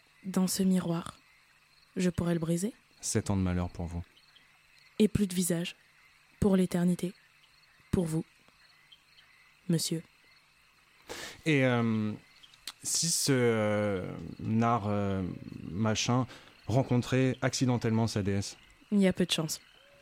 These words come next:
Speaker 2: Il doit juste errer, comme ça ?
Speaker 1: Pour l'éternité.
Speaker 2: C'est pas bien grand ici.
Speaker 1: L'éternité n'a pas de taille.
Speaker 2: Et le temps passe et l'eau refroidit.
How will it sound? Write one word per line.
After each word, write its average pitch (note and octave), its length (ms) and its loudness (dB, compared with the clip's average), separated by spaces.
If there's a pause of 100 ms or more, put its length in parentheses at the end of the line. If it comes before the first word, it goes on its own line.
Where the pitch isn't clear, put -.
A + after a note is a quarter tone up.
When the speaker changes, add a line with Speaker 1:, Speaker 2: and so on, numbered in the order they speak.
(480)
Speaker 2:
Il G#2 80 -2
doit A#2 120 2
juste C3 260 0
errer, D3+ 180 2 (160)
comme A#2+ 160 2
ça ? F3+ 140 -6 (460)
Speaker 1:
Pour A#3+ 160 6
l'éternité. F#3+ 600 2 (1040)
Speaker 2:
C'est - 160 -8
pas G2 100 -2
bien F2 180 0
grand F#2+ 200 0
ici. A#2+ 220 -4 (460)
Speaker 1:
L'éternité G3 640 4
n'a F3+ 120 4
pas E3 120 0
de - 120 -6
taille. E3+ 300 2 (640)
Speaker 2:
Et F#2+ 300 0
le F#2 140 0
temps F2+ 280 -6
passe A#2 380 0
et E2+ 260 -4
l'eau F#2+ 380 0
refroidit. F#2+ 540 -4